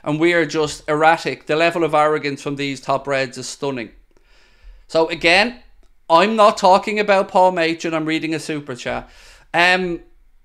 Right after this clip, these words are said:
do you know, honestly, mate, I don't watch their stuff. So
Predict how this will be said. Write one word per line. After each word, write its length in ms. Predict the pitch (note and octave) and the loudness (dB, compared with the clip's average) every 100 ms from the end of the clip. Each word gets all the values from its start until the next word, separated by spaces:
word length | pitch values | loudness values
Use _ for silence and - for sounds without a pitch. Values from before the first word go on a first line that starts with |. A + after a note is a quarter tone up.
| _ - - - - - - - _ | _ -20 -20 -20 -20 -20 -20 -20 _
do 100 | C#3 | 2
you 40 | D4 | 4
know, 240 | E4 - - | 4 -2 0
honestly, 520 | A#3+ D#4+ F#4 - A#3 | 4 4 4 0 -4
mate, 280 | F3 D3 A#2+ - | -2 -2 -2 -2
I 100 | F#3 | 0
don't 360 | A3+ A#3+ D#3+ | 2 2 0
watch 520 | D3 F#3+ - - - - - | 2 2 0 -10 -12 -12 -4
their 140 | D3+ | -4
stuff. 540 | - F#3+ G3 - - - | -2 -2 -2 -2 -12 -10
So 500 | - D#3 D3 C#3+ | 2 4 4 -2